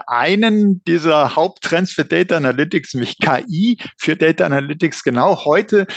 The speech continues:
äh, besprochen haben. Und ich fand das super spannend mit euch. Es hat mir sehr, sehr viel Spaß gemacht, Antonia und Miriam. Und ich freue mich auch schon auf unser nächstes Gespräch. Auf jeden Fall an der Stelle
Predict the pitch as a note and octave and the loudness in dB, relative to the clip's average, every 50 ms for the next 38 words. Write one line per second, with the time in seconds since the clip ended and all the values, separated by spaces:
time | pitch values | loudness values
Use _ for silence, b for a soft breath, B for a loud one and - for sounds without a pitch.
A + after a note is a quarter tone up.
0 | B B B B B _ D3 D3 D3 C#3 C3+ C3+ C#3 C#3+ C3+ A#2+ B2+ - - - | B B B B B _ 2 2 4 4 4 4 2 0 0 0 -2 -4 -4 -2
1 | - C3 E3+ E3+ - G3+ F3+ E3 G3 G3 G3 G3 F#3 F3 D#3+ - D3+ C#3 C#3+ - | -2 -2 -2 2 2 0 2 2 2 2 2 2 0 -2 0 0 -2 -2 -2 -2
2 | _ - C3 - - - - - D3 D#3+ - D3+ - - - B3 C4 - F#3+ - | _ -4 -4 -4 -4 -6 -2 -2 -2 0 0 -2 -2 -2 -8 -8 -2 -2 0 0
3 | - - - G#2 - - G3+ B3 G#3 G#3+ G3 G3 F#3 F#3+ F3+ D#3 - - D3 - | 0 -2 -2 -2 0 0 0 -2 -2 -4 -4 -4 0 -2 -2 -2 0 -4 -6 -2
4 | C#3+ B2+ A2 F2+ A2+ D3 G3+ G#3+ F#3 - - - B2 - - - A2 C3+ E3 - | -2 -4 -2 0 0 2 2 2 0 -2 -2 -4 -4 -4 -2 -2 -2 -2 -2 -2
5 | - A3 G#3 A3+ A3 G3 - - - F#3 F#3+ G3 F#3 - G#3+ G#3+ G3+ G#3 G#3 F3 | -2 0 0 2 0 0 0 -2 -2 0 0 -2 -2 -2 -2 0 2 0 0 2
6 | F3 F#3 G3 F3 F#3 E3 C#3 A#2+ - - - - C3 E3+ G#3 G#3 - - E3 D#3 | 2 2 2 2 0 -2 -2 -4 -4 -6 -2 -2 0 2 2 0 0 0 -2 0
7 | - - F3+ E3+ E3+ D#3+ B B B B - - - - F3 D3+ C3+ D3 C3+ A#2+ | 0 0 2 2 0 0 B B B B -4 -4 -2 0 0 2 2 2 2 2
8 | A2+ C3+ E3+ - - - C3 - - B2+ - - - - A2+ C3 A3+ B3 - - | 2 2 0 0 -4 -10 -10 -4 -2 -2 -2 -2 -4 -2 0 0 0 0 0 -2
9 | F#3 - - F3 F3+ E3+ - - D3 B2+ G#2+ - C3+ C#3 - - D3+ C3+ C3 C3+ | -4 0 0 0 0 0 0 0 -2 0 2 0 0 0 0 -2 0 2 2 0